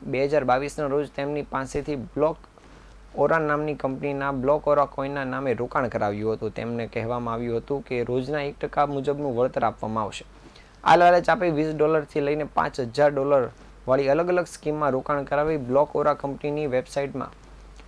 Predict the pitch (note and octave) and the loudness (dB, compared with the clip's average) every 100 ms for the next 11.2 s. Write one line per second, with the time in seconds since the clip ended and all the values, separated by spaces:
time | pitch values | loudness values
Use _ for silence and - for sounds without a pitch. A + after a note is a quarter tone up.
0 | - - C3+ D#3 F3 F3 C3+ C#3+ D#3 C#3+ | -18 0 4 4 4 4 4 4 2 2
1 | D3+ D#3 C3+ C#3+ E3+ E3 C#3+ D3 D3+ C3+ | 0 2 2 2 0 2 2 2 0 0
2 | C#3+ C3+ B2 A#2 G#2+ G#2 G#2 A2+ A#2 A2 | 0 -2 0 0 0 0 -4 -4 -2 -2
3 | A2 - A#2 - A#2 A#2+ C3+ - D#3+ F3 | -2 -2 -4 -2 -2 -2 -4 -4 -2 0
4 | E3+ D3 D3+ D3 C3 C#3 C3+ A#2+ B2 C#3 | 2 0 2 2 2 0 -2 -2 -2 -2
5 | - - C3+ - A2 G#2+ G#2 G#2+ - - | -4 -6 -6 -2 0 0 -4 -8 -12 -14
6 | - - - - - F#3 F#3 F#3 E3 E3 | -18 -18 -4 -2 0 0 2 2 4 2
7 | E3+ D#3 - D#3 D#3 D#3 D#3+ - D3 C#3 | 2 0 -2 0 0 0 0 -2 -4 -4
8 | D3+ D3 D3+ D3 B2+ C#3+ D#3 - - C3+ | -4 -4 -4 -6 -4 -4 -6 -10 -8 -2
9 | C3 - - C3 C#3 D3 C#3 C#3 C3+ B2+ | -2 -2 -4 -2 0 0 0 0 0 -2
10 | C#3 C3+ C3 - D3 - C3 C#3+ C#3+ D3 | -2 -2 -4 -4 -6 -2 0 0 -2 -6
11 | D3 | -6